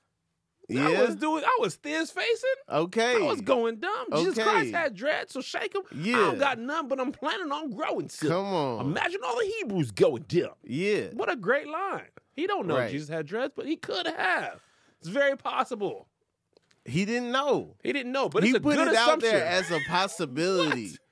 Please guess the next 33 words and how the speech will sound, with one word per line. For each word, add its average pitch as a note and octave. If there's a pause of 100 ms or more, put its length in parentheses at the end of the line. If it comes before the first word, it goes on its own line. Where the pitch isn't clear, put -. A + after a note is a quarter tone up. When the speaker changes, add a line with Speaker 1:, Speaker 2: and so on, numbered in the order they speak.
(140)
Speaker 1:
You D3+
know G3+
what G3+
I'm G3+
saying? F#3+
Speaker 2:
No, -
no, G#3+
Speaker 1:
Like, D#3+
Speaker 2:
as A#2
a B2+
Speaker 1:
like, D#3 (120)
Speaker 2:
certain C#3+ (160)
Speaker 1:
like D#3
K A3
R B3
S G3+
One F3+
was D3
like, C#3+
"Yo, C#3+
Speaker 2:
<laughs> A2+
Speaker 1:
Jesus F#3
was G#2+
black," D#3+
but, D3
like, D3
E F#3
forty G3
is F#3
like, B2
"I F#2+
don't C#4
know." E4